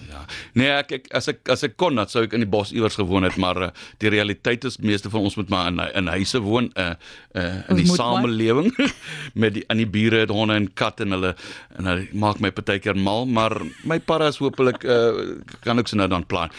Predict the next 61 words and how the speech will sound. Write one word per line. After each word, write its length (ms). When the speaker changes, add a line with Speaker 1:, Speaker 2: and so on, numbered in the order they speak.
Speaker 1:
Nee, 120
ek 60
het 80
hierdie 180
dammetjie 340
gebou, 440
dit, 120
daar 140
was 220
'n 40
swembad 520
destyds, 440
maar 180
die 120
swembad 420
is 140
lankal 340
uitgehaal 440
en, 200
en 120
'n 120
paar 240
Malawier 720
vriende 380
van 120
my 80
het 100
daar 240
'n 60
gat 240
begin 200
grawe 340
toe 120
ek 80
weer 140
kyk, 200
toe 360
sit 40
meer 180
as 100
twee 200
meter 340
diep. 200
So 140
ek 100
het 160
plat 280
en 80
as, 180
as 180
jy 120
vir 120
my 100
kom 160
keer 180
en 140
jy 60
het 120
net 180
'n, 100
ek, 100